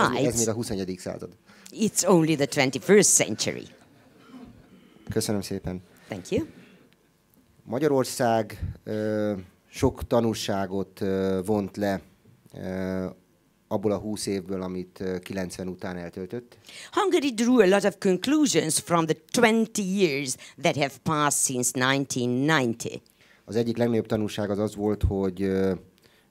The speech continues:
Speaker 1: nem szabad azt gondolnunk, hogy az Európai Uniós tagságunk, ö, minden problémánkat megoldja.
Speaker 2: One of the major conclusions was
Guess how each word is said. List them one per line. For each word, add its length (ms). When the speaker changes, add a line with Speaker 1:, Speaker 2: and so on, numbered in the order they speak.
Speaker 1:
nem 200
szabad 260
azt 160
gondolnunk, 440
hogy 100
az 120
Európai 500
Uniós 320
tagságunk, 760
ö, 220
minden 360
problémánkat 640
megoldja. 460
Speaker 2:
One 180
of 60
the 100
major 460
conclusions 720
was 540